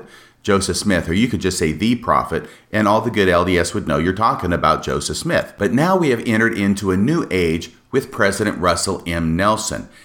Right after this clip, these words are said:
and he is changing the meaning of the word restoration. And this is once again what I had mentioned before about the New Restoration Proclamation, where it codifies the repeated usage of the idea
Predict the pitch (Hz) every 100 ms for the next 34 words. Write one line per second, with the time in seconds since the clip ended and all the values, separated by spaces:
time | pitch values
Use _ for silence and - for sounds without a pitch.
0 | - 104 139 131 - - 190 208 180 101
1 | 92 98 135 175 110 90 - 87 95 82
2 | 82 76 82 82 - 104 123 139 - -
3 | - - - 98 120 160 135 104 123 156
4 | 147 92 80 82 - 104 110 104 110 143
5 | 139 98 98 - 175 151 90 117 - -
6 | 101 110 107 113 107 123 117 113 - 113
7 | 110 - 95 98 101 92 90 104 139 -
8 | 67 69 - 107 117 117 160 196 190 -
9 | 92 69 62 - 92 98 - 170 170 110
10 | 110 110 120 107 95 98 98 95 92 113
11 | 90 64